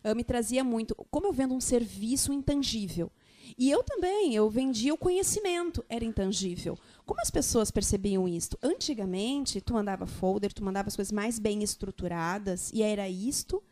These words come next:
e a tua titulação, inclusive, que determinava ser um bom profissional ou não.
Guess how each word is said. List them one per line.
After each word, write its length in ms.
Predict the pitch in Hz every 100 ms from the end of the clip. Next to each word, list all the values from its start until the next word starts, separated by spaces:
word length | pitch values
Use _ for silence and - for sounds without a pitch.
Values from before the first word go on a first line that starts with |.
| _ _
e 60 | 214
a 40 |
tua 120 | 208 190
titulação, 720 | 196 - 196 175 - 185 240
inclusive, 640 | 240 208 - 185 190 294 - - -
que 100 | 349
determinava 760 | 381 381 381 392 427 359 269
ser 240 | 190 - 208
um 60 |
bom 140 | 196 185
profissional 580 | 196 - - 185 165 175
ou 100 | 214
não. 240 | 190